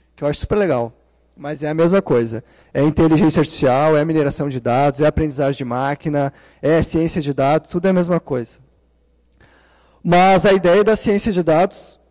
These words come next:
é que a gente tem esses três pilares. Então, a gente tem o pessoal de ciência da computação, que vai fazer os algoritmos,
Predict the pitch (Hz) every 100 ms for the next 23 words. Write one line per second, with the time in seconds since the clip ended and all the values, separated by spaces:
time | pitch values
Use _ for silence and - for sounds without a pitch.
0 | _ _ _ _ _ _ _ _ _ _
1 | _ _ _ _ _ _ _ _ _ _
2 | _ _ _ _ _ _ _ - 175 208
3 | 196 - 180 196 190 208 208 208 - 196
4 | 208 - 226 185 160 151 120 - 147 -
5 | 165 185 196 185 202 185 185 180 180 -
6 | 180 - 180 165 175 - 165 185 254 -
7 | _ _ _ _ _ - 185 156 160 170
8 | 147 160 151 151 147 143 160 175 165 -
9 | -